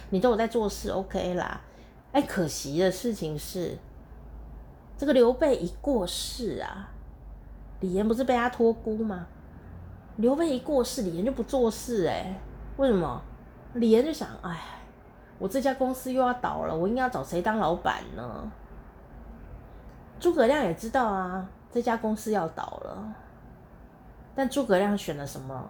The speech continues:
选择？看他出师表写，“鞠躬尽瘁，死而后已。”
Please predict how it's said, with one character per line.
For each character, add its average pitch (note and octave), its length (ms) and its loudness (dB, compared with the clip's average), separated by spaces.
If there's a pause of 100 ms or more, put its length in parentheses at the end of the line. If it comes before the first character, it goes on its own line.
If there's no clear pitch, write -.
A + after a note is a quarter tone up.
(120)
选 - 400 -6
择？ C2 320 -6
看 G3 140 0
他 G3+ 40 0
出 G3+ 160 -2
师 G3 220 -2
表 D3 240 -2
写 - 220 -10 (1120)
，“鞠 F#3 220 0
躬 A#3+ 260 6
尽 G3 240 -2
瘁， D#3+ 220 -4
死 - 320 -6
而 B2+ 200 -4
后 D3 300 -4
已。” G2+ 80 -8